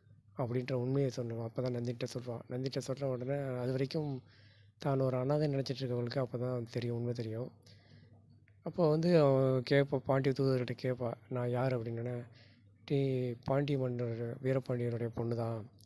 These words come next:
நீ வீரபாண்டிய பொண்ணா இருக்கிறதுனால தான் நீ சொல்ற எல்லாத்தையும் நான் கேட்டுக்கணும். அ, உன்னுடைய கட்டளைக்கு நாங்க கீழ்ப்படிந்தது காரணமும் அதுதான்" சொல்லிட்டு அவனும் உண்மையை சொல்லிடுவான்.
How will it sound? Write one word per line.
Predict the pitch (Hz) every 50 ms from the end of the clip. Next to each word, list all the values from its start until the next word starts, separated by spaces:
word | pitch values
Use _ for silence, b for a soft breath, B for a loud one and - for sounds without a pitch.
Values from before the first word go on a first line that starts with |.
| - -
நீ | - 123
வீரபாண்டிய | 120 120 135 135 135 - 135 127 135 127
பொண்ணா | - 135 131 127 131
இருக்கிறதுனால | 135 123 - 123 120 - - 117 117
தான் | 127 131 127
நீ | 117
சொல்ற | 113 107 110 113 113 120
எல்லாத்தையும் | 120 117 110 113 - - - -
நான் | - -
கேட்டுக்கணும். | - - 1077 1077 1077 1077 1077 - - 640 640 640 - - B B B B B B B B B B B B - - - - - - -
அ, | 135 123 123 123 123
உன்னுடைய | 123 123 127 131 131 127 123 120
கட்டளைக்கு | - 127 - - 143 139 131 127
நாங்க | 123 120 120 123 120 117 117 110 -
கீழ்ப்படிந்தது | - 139 135 131 - 131 120 120 120 117
காரணமும் | 113 - 123 123 120 120 120 120 123 120
அதுதான்" | 117 113 117 110 117 117 113
சொல்லிட்டு | 113 113 113 - 131
அவனும் | 123 117 120 120 120
உண்மையை | 117 113 113 117 113 -
சொல்லிடுவான். | - 117 113 110 113 107 107 107 -